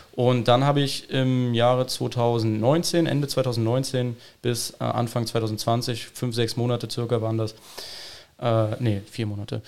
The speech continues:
für einen YouTuber gearbeitet, für einen großen YouTuber, der aus Wien kam, auch ein Fitness-YouTuber, der schon seine eigene, seine eigene Firma hatte, da wirklich sehr gut von leben konnte.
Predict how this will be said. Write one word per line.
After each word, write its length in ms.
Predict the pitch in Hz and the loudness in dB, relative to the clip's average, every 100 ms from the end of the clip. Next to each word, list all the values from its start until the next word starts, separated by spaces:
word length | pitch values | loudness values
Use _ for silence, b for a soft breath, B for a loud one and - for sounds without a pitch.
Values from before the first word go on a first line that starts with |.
| B B - | B B 0
für 120 | 156 | 6
einen 140 | 156 | 8
YouTuber 360 | 151 165 160 131 | 8 6 6 6
gearbeitet, 580 | 120 113 113 117 160 - | 6 6 4 2 0 2
für 120 | 135 | 2
einen 220 | 127 123 | 2 2
großen 260 | 113 135 139 | 2 2 2
YouTuber, 300 | 139 143 131 | 2 2 4
der 240 | 123 117 | 4 4
aus 380 | 117 117 - 113 | 4 2 0 -2
Wien 260 | 131 175 | 0 0
kam, 220 | 165 160 135 | 2 4 4
auch 120 | 131 | 4
ein 60 | 131 | 2
Fitness-YouTuber, 680 | - 165 - 151 160 147 | 0 0 0 -2 0 2
der 140 | 123 120 | 4 2
schon 200 | 131 120 | 2 2
seine 180 | 120 123 | 2 4
eigene, 680 | 123 127 120 120 117 117 120 | 2 4 2 2 2 0 0
seine 180 | 117 117 | 0 0
eigene 180 | 120 120 | 2 2
Firma 360 | - 135 131 | 4 6 6
hatte, 180 | 123 127 | 4 2
da 360 | 117 110 110 113 | 4 4 4 -2
wirklich 300 | 113 104 107 | -6 -6 2
sehr 180 | 123 | 2
gut 200 | 120 127 | 4 0
von 160 | - 120 | 0 2
leben 220 | 117 117 | 2 2
konnte. 380 | 113 113 123 123 | 0 0 0 -2